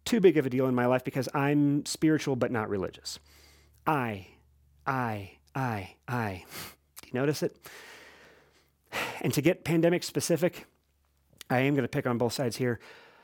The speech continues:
Quote, "I don't let fear control me and refuse to wear a mask," or, as is more likely the case for most of us at the table,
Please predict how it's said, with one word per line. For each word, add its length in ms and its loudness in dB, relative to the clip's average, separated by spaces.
Quote, 400 2
"I 100 2
don't 300 4
let 200 2
fear 280 2
control 400 0
me 340 4
and 120 0
refuse 580 0
to 100 -4
wear 160 2
a 40 0
mask," 400 0
or, 280 8
as 160 2
is 100 -6
more 140 0
likely 260 0
the 100 -6
case 220 -6
for 100 -6
most 240 -2
of 80 -4
us 120 -6
at 60 -8
the 60 -2
table, 380 -2